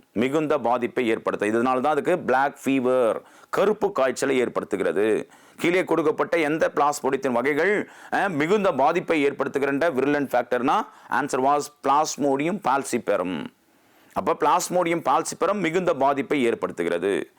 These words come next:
மூன்றாவது பிளாஸ்மோடியம் மலேரியா, இது நான்கு நாட்களுக்கு ஒரு முறை ஏற்படும். நான்காவது பிளாஸ்மோடியம் ஓவிலே மூன்றாவது நாளில் காய்ச்சலை தோன்றும்.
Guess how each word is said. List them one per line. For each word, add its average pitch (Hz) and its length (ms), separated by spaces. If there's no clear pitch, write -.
மூன்றாவது 180 580
பிளாஸ்மோடியம் 185 600
மலேரியா, 135 680
இது 147 240
நான்கு 180 520
நாட்களுக்கு 175 560
ஒரு 139 120
முறை 131 220
ஏற்படும். 98 600
நான்காவது 165 680
பிளாஸ்மோடியம் 143 680
ஓவிலே 170 420
மூன்றாவது 190 680
நாளில் 151 360
காய்ச்சலை 127 520
தோன்றும். 87 640